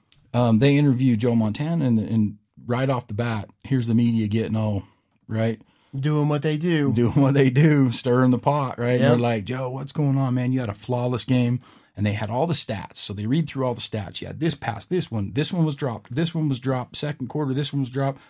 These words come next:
Speaker 1: you know, and this is how many he dropped.
Speaker 2: Yeah.
Speaker 1: Like, what, what is going on, dude? Are you mad? Are you upset? And they want him to be upset.
Speaker 2: Oh, sure.
Speaker 1: And, and he looked right at him. Never forget his response. And he says, "Dude, it's on me." And they're like, "What do you mean it's on you?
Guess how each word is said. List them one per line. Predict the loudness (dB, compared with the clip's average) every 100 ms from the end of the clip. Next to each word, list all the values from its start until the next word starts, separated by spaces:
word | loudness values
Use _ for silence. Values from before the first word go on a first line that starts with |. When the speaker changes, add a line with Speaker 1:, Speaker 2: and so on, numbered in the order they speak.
| _ _ _ -6
Speaker 1:
you | 0
know, | 0 0 -4 _
and | -6 -4
this | -2 -2
is | -2
how | 0
many | 2 2
he | 0
dropped. | 0 -2 -4 -14 _ _ _
Speaker 2:
Yeah. | -10 -8 -8 -14 _ _ -6
Speaker 1:
Like, | -2
what, | 0 -2 0
what | -2 0
is | -2
going | 2 4 4 2
on, | 0 -2
dude? | -2 -2
Are | -2
you | 2 4
mad? | 4 2 -2 -2
Are | 0
you | 0
upset? | -2 -4 -4 -4
And | 0 4
they | 6
want | 6 6
him | 4
to | 2
be | 0 0
upset. | -4 -10 -10 -8
Speaker 2:
Oh, | -8
sure. | -6 -4 -2 -2 -6 _ _ _ _
Speaker 1:
And, | -4 -4 -4 -2
and | -2
he | -2
looked | -2 -2 -4
right | -4 -4
at | -2
him. | 2
Never | 2 0
forget | -4 -2
his | -2 -4
response. | -6 -10 -12 -20 _ _ _ _ _ _ _ _
And | -2 -2
he |
says, | -2 -4 -4 -6 -6
"Dude, | -4 -4
it's | -4
on | -4 -2 -2
me." | -4 -10 _
And | -4
they're |
like, | -2 0
"What | 2
do |
you | 6
mean | 6 6
it's | 2
on | -2 -2
you? | -2 -6